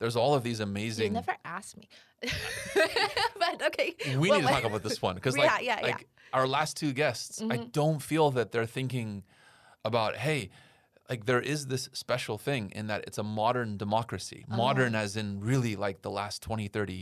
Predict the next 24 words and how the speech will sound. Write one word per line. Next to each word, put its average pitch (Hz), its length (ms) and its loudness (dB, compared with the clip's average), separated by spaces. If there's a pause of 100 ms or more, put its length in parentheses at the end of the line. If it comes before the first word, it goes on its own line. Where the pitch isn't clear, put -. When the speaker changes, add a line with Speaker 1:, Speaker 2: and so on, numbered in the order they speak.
Speaker 1:
years. 101 400 -4
Speaker 2:
Uh-huh. 208 300 -10 (400)
Speaker 1:
And, 113 300 -4 (100)
I 110 80 -4
mean, 107 320 -6
I'm 123 160 -4
from 120 160 -10
a 107 60 -12
democracy 107 460 -4
that's 107 180 -4
three 123 220 -6
hundred 123 320 0
years, - 400 -10
Speaker 2:
Uh-huh. 196 360 -8
Speaker 1:
right? 120 160 -2
And 120 140 -6
so, 120 160 -2
like, 113 260 -2
you 117 100 -4
have 131 200 0
this 117 200 -6
new 131 200 -2
modern 110 320 -2
democracy, 104 640 -6